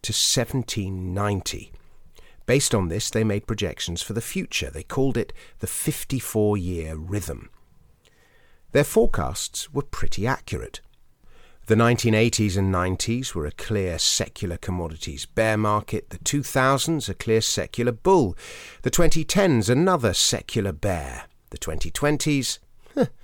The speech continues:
a bit of everything. Thinking in basic terms, and by the way, there's a chart of Dewey and Dakin's, uh, forecasts, uh, in the article.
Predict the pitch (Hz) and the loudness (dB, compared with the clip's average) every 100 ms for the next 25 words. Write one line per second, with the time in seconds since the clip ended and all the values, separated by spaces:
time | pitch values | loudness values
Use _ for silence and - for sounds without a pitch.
0 | - - - - 82 73 67 - - - | -20 -12 -6 -2 -2 -4 -12 -12 -12 -14
1 | - - - - _ - - - - - | -16 -20 -20 -20 _ -20 -20 -20 -20 -20
2 | - - - 226 247 240 214 160 143 123 | -20 -16 0 2 4 4 4 4 4 2
3 | 104 - 120 - - - - 101 67 60 | 2 2 2 2 -4 -6 -6 -6 -6 -8
4 | - 117 135 135 120 107 95 95 85 - | -6 -2 2 4 4 2 2 -2 -4 -6
5 | - - 117 80 - - - - 90 85 | -2 2 2 0 -6 -14 -14 -8 -6 -6
6 | - 98 87 85 80 90 85 - 76 67 | -4 -2 -2 -4 -4 -4 -4 -6 -8 -8
7 | 69 - - _ _ _ _ - - - | -8 -8 -10 _ _ _ _ -14 -14 -16
8 | _ _ - - 135 - 85 64 - - | _ _ -12 2 4 4 -2 -6 -8 -8
9 | - - _ _ _ 87 82 104 95 85 | -12 -14 _ _ _ -14 -12 -8 -8 -8
10 | - - - | -10 -12 -14